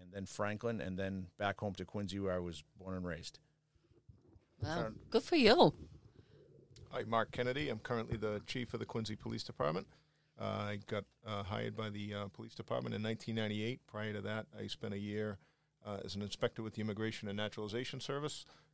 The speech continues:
Speaker 3: uh, a job I got right out of college, and, uh, um, it was about a year there before Quincy called, and I, uh, jumped at the chance to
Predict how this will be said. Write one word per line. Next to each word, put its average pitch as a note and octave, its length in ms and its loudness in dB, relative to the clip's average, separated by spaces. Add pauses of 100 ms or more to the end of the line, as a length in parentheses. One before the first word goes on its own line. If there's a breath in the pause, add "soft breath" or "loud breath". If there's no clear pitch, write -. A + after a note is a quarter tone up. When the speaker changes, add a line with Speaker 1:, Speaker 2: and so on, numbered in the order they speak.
(120)
Speaker 3:
uh, G#2 200 -4
a G2+ 40 -8
job G#2 240 -4
I G#2 60 -4
got G#2 160 -4
right G#2 140 -4
out G#2 100 -2
of G#2 60 -8
college, A#2 640 -2
and, G2 320 -6
uh, G2 240 -6
um, G2 80 -10 (1000)
it - 80 -20
was G2+ 140 -18
about G2+ 200 -10
a G2 60 -6
year A2 300 0
there A2+ 240 2
before A2 280 -4
Quincy A#2 380 -6
called, B2 380 -2
and G2+ 240 -10 (120)
I, G2+ 240 -8
uh, G2 140 -8
jumped G#2+ 260 -4
at A2 80 -6
the G#2 80 -8
chance A2 340 -2
to G2 200 -4